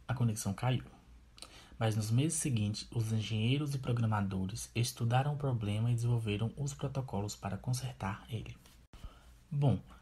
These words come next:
já existia então o conceito de rede que conhecemos hoje,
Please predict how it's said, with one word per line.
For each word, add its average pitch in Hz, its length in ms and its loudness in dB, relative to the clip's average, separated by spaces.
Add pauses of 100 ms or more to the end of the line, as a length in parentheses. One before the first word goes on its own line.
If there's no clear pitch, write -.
(140)
já 123 160 6
existia 160 460 6
então 110 280 8
o - 20 -2
conceito 127 440 2
de 147 120 0
rede 110 320 0
que 117 100 0
conhecemos 117 640 2
hoje, - 320 -4